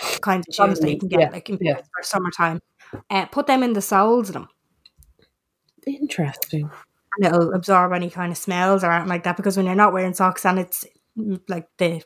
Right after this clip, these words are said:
Speaker 1: peak of summer, that can be an issue for the cleanest of people.
Speaker 2: Interesting.
Speaker 1: So I used to do that. That's just after reminding me of that. I did see that hack before with the, the panty liners. And it, do you know what? It was actually a whole fucking YouTube video dedicated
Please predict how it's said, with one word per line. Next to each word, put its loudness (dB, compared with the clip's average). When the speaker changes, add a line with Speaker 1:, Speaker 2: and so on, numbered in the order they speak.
Speaker 1:
peak 0
of -2
summer, 2
that -2
can -2
be -2
an -2
issue -2
for 2
the -2
cleanest 2
of -6
people. -4
Speaker 2:
Interesting. -2
Speaker 1:
So -12
I -4
used 2
to 0
do 0
that. 2
That's 0
just -2
after -2
reminding 0
me -2
of -2
that. -2
I 4
did 4
see 2
that 6
hack 0
before 4
with 0
the, 4
the -2
panty 0
liners. 0
And -2
it, -2
do -2
you 4
know 6
what? 4
It 0
was 0
actually 2
a 6
whole 4
fucking 2
YouTube 4
video 2
dedicated 0